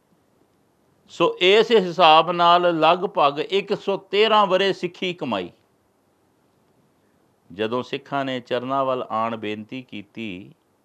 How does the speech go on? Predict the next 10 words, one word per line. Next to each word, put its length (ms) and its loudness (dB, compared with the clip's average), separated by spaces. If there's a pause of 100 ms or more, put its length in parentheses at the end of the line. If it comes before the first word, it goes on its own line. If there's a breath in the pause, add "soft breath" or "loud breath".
(800)
"ਬਾਬਾ 300 0
ਜੀ, 200 -2
ਤੁਸਾਂ 380 -2
ਇੱਕ 120 -8
ਸੌ 160 -4
ਤੇਰਾਂ 380 0
ਵਰ੍ਹੇ 220 -2
ਸਿੱਖੀ 380 -10
ਕਮਾਈ 460 -4
ਏ, 300 -6